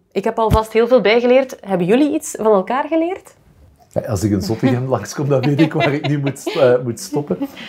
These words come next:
Speaker 2: Ehm, ik vind het ook wel leuk om, eh, om te tonen, eh, hoe dat die mensen aan het werken zijn en dat live, eh, te doen. Dus ik, naar, naar het scherm. Ik, toen ik het, toen ik het hoorde van het scherm in de, in de bakkerij,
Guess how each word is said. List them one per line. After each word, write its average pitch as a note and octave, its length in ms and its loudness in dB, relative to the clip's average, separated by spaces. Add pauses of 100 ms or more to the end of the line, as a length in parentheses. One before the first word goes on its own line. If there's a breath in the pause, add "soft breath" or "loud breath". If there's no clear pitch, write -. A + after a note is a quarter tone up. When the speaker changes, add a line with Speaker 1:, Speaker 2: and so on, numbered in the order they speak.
(360 loud breath)
Speaker 2:
Ehm, A2+ 320 2
ik - 560 -8
vind - 20 -2
het - 20 4
ook B2+ 100 0
wel C3+ 120 4
leuk C3+ 260 0
om, A2+ 220 -4
eh, G#2+ 240 2 (100)
om G#2 220 -4
te - 180 -6
tonen, B2+ 480 2
eh, G2+ 460 0 (120)
hoe G#2+ 140 -2
dat G2+ 180 0
die G2+ 100 -2
mensen G2+ 340 -2
aan F#2+ 60 0
het F2 100 -8
werken G2+ 300 -2
zijn F2+ 280 2
en F2+ 200 -2
dat F2+ 280 -2
live, F#2 520 0
eh, F#2 260 2 (420 loud breath)
te G#2 100 -2
doen. G#2 180 2
Dus F#2+ 140 2
ik, A#2 120 -2
naar, G#2 300 0
naar G2 120 0
het F#2+ 160 -2
scherm. A#2 400 0
Ik, G#2 320 -6
toen A#2 120 0
ik A2+ 100 0
het, B2 180 -2
toen A#2 100 0
ik G2 60 0
het G#2+ 100 -2
hoorde D3+ 180 2
van B2 140 -2
het G2 140 -4
scherm C3 320 -2
in G#2+ 220 -2
de, G2 280 4
in G#2 80 -2
de G2 60 -2
bakkerij, G2 560 -2